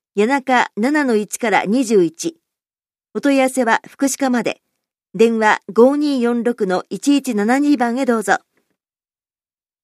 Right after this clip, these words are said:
三十一年度台東区食品衛生監視指導計画案へのご意見を募集しています。閲覧、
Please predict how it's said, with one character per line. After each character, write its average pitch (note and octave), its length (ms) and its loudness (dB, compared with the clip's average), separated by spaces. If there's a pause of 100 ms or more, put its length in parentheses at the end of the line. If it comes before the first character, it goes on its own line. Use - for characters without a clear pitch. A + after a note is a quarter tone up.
(400)
三 C#4 240 0
十 A#3 160 0
一 A#3 180 -6
年 A#3 240 0
度 F3+ 320 2
台 C4 200 -2
東 C4 280 4
区 F#3 240 -2
食 G3 240 -8
品 C#4 240 -4
衛 B3+ 160 4
生 C4 220 0
監 A#3+ 260 -4
視 A#3+ 120 -8
指 G3+ 220 -4
導 C4 140 6
計 C4+ 160 0
画 B3+ 300 -4
案 G#3+ 120 0
へ G3 120 -2
の F3 280 -2
ご G3+ 120 4
意 C4+ 100 2
見 B3+ 240 2
を C4 80 2
募 A3+ 140 0
集 G#3 180 0
し F#3+ 80 -4
て G#3 80 0
い F#3+ 80 4
ま F#3+ 140 -2
す。 - 160 -14 (1080)
閲 G3 240 0
覧、 A#3 260 0